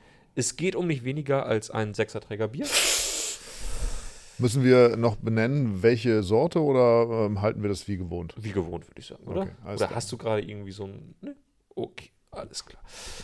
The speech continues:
Speaker 1: Dann, äh, legen wir los und, äh, ich bitte dich, direkt mal zum Auftakt ins Ausland zu blicken, denn da ist das Duell zweier Teams in England, die nun ja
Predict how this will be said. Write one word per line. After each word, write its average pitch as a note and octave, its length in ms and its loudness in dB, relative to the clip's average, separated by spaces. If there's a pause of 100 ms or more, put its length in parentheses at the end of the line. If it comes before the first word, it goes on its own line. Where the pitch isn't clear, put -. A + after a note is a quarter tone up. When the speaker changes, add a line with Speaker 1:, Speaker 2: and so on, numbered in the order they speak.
(140)
Speaker 1:
Dann, C#3 480 6
äh, B2+ 560 8
legen F#3+ 360 0
wir G#3+ 120 4
los A#3+ 500 2
und, B2 380 -4
äh, A#2+ 220 2
ich - 220 -8
bitte - 220 -4
dich, A#2+ 220 -8
direkt B2+ 320 -4
mal C#3+ 180 -2
zum - 220 -8
Auftakt C#3 580 -2
ins A2+ 240 -10
Ausland D3 640 2
zu - 180 -18
blicken, - 300 -16
denn G#2+ 180 -10
da C3 240 -6
ist - 300 -8
das - 160 -12
Duell B2+ 340 -4
zweier F3+ 460 2
Teams F#3+ 500 -8
in B2 180 -8
England, D#3+ 520 -4
die D#3+ 160 -4
nun E3+ 200 -2
ja - 120 0